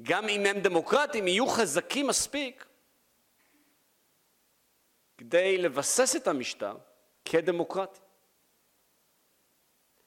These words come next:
ועל כן השאלה המעניינת ביותר שצריך לשאול ביחס לעולם הערבי של אחרי מהפכות האביב הערבי, שכידוע לא הובילו לדמוקרטיה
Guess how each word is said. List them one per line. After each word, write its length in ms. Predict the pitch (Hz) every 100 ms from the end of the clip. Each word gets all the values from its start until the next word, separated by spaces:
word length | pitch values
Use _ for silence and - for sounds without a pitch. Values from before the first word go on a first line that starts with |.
| _ _ _ _ _ -
ועל 400 | 135 151 143 147
כן 180 | 269 302
השאלה 400 | 196 180 165 247
המעניינת 520 | 247 185 190 233 202
ביותר 360 | 160 147 190 190
שצריך 340 | 175 - 156
לשאול 300 | 156 165 156
ביחס 400 | 131 147 151 -
לעולם 340 | 123 127 147
הערבי 500 | 139 120 120 117 160 156 - _ _ _ _
של 220 | - 156
אחרי 380 | - - 208 311
מהפכות 600 | 311 226 165 - 151 147
האביב 380 | 127 110 123 113
הערבי, 440 | 110 104 101 117 - _ _ _ _ _ _ _ _
שכידוע 880 | - 139 156 156 151 208 196 185 175 - -
לא 200 | 160 220
הובילו 400 | 190 190 214 208
לדמוקרטיה 800 | 180 165 160 - 180 190 165 127